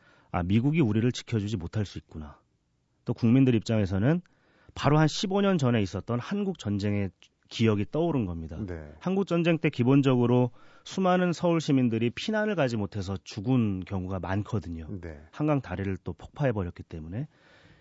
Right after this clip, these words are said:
Speaker 1: 그렇기 때문에 언제 또 전쟁이 벌어지면 우리는 또 어떤 진짜 그 죽을 수 있다.
Speaker 2: 음.
Speaker 1: 라는 어떤 그런 위기의식을 느꼈기 때문에 박정희 대통령 입장에서는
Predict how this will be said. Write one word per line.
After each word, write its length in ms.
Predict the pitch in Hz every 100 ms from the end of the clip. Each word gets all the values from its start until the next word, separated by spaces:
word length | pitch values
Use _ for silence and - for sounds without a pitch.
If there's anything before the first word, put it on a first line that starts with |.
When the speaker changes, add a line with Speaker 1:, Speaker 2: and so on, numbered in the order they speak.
| _ _
Speaker 1:
그렇기 260 | 143 -
때문에 600 | - 147 135 131 135 143
언제 420 | - 117 147 156 175 -
또 220 | 151 143 - -
전쟁이 440 | 107 110 131 151
벌어지면 720 | 107 104 113 104 110 131 143 - _ _ _ _
우리는 480 | - 117 120 143 147 - _
또 420 | - 87 67 50 50 -
어떤 320 | - - 104 98
진짜 380 | 104 90 95 90
그 340 | 85 71 73 - - _ _ _ _
죽을 240 | 139 160
수 100 | 139
있다. 380 | 110 - 87 90
Speaker 2:
음. 400 | 104 90 82 78 _ -
Speaker 1:
라는 320 | 110 113 131
어떤 240 | 98 113
그런 160 | 101 104
위기의식을 540 | 110 120 131 120 120
느꼈기 460 | 92 - 98 90 98
때문에 500 | - 85 92 113 90 - _ -
박정희 380 | - 101 - 151
대통령 560 | 139 - 135 131 127 117
입장에서는 920 | - 117 110 104 92 98 101 147